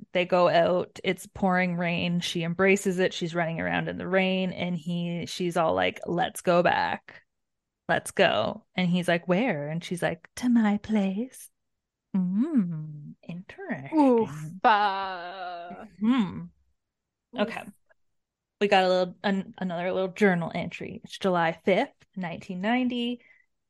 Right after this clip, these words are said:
Speaker 1: Um, she is on a double date with Eric,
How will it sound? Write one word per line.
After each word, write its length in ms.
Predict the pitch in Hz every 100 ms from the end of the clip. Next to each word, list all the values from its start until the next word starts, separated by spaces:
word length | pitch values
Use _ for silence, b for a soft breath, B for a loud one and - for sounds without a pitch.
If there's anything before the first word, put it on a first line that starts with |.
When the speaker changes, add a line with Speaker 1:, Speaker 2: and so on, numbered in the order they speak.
| _ -
Speaker 1:
Um, 560 | 190 180 175 170 175 -
she 680 | - - 185 185 180 180 175
is 140 | 185 185
on 180 | 170
a 160 | 170 170 - -
double 240 | 196 240
date 380 | 214 185 180 - -
with 320 | 180 170 - -
Eric, 720 | 196 175 165 220 240 - -